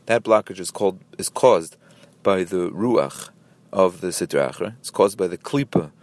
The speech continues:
of his, uh, Nefesh HaBahamis.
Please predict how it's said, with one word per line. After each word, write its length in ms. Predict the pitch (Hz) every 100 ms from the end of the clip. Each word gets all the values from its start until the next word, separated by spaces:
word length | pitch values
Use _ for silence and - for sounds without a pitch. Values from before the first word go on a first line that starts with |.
| _ _ _
of 420 | 95 92 85 - -
his, 540 | - 98 90 - - -
uh, 260 | 90 82 80
Nefesh 360 | 85 101 - 85
HaBahamis. 520 | 76 76 69 98